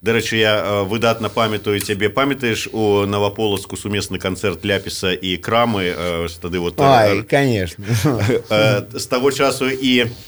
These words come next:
Speaker 1: э, знаёмыя. Э, тым не менш, вот ты прыгадаў Трубецкі, з хлопцаў-музыкантаў,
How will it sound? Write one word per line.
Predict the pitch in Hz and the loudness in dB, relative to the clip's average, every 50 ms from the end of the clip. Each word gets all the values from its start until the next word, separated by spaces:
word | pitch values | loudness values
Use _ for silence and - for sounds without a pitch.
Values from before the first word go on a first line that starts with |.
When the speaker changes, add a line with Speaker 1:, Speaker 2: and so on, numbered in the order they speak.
| - - | -12 -4
Speaker 1:
э, | - 110 113 113 - 123 | 0 0 2 0 0 -2
знаёмыя. | 113 113 123 139 143 151 151 147 131 117 113 110 104 101 101 - - | -4 -2 0 0 2 4 4 4 4 4 2 0 0 -2 -4 -4 -2
Э, | 120 113 113 113 | 2 2 2 2
тым | 110 165 165 | 0 -2 -2
не | 170 | 0
менш, | 160 143 117 - | 0 0 0 -2
вот | 127 123 | -4 -4
ты | 123 139 | -4 -4
прыгадаў | 123 131 131 127 123 120 123 120 113 | -2 0 0 0 2 2 2 2 2
Трубецкі, | - 110 120 120 127 123 120 - - 180 180 156 | 0 -2 -4 -4 -4 -6 -6 -8 -6 -4 -4 -4
з | - - - - | -4 -4 -6 -10
хлопцаў-музыкантаў, | 107 - - 139 135 127 131 - 123 123 117 117 110 123 123 139 160 165 151 143 135 120 110 | -8 -4 0 2 2 0 0 0 0 0 0 0 -2 -2 -2 -2 -2 -2 0 0 0 0 0